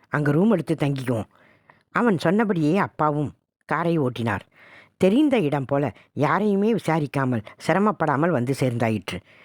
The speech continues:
அம்மா ஆச்சரியமாக அப்பாவிடம் சொல்லிக் கொண்டிருந்தாள்,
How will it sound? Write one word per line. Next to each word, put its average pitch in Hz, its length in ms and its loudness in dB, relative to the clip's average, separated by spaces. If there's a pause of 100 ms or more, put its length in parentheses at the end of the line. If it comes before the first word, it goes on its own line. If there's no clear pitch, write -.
(360)
அம்மா 180 320 0
ஆச்சரியமாக 165 640 0
அப்பாவிடம் 143 440 -2
சொல்லிக் 120 240 -2
கொண்டிருந்தாள், 107 500 -4